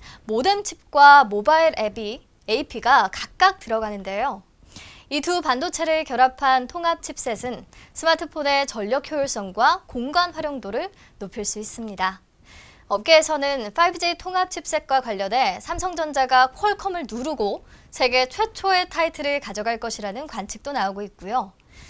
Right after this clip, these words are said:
현재 중국 스마트폰 업체들도 통합 칩셋에 큰 관심을 보이고 있습니다.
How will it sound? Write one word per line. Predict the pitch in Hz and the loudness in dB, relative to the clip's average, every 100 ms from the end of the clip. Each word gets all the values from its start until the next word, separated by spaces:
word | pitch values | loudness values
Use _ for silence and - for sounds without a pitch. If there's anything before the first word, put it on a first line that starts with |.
| - - - _ | -20 -20 -20 _
현재 | - 302 285 285 269 | 0 2 4 4 2
중국 | - 302 359 339 | -2 -4 -2 -4
스마트폰 | - 370 349 302 339 277 | -2 -2 -2 -6 -2 0
업체들도 | 190 254 214 196 262 220 - | 0 -4 -8 -4 -2 -2 -4
통합 | - 370 370 370 | -6 0 0 -2
칩셋에 | 370 - 320 311 294 - - | -8 -2 -2 0 -4 -6 -14
큰 | - 392 381 | -8 -6 -6
관심을 | - 208 202 254 254 | -8 -8 -6 -6 -8
보이고 | 247 196 185 | -6 -8 -8
있습니다. | 190 - 220 190 185 185 | -12 -12 -14 -8 -6 -8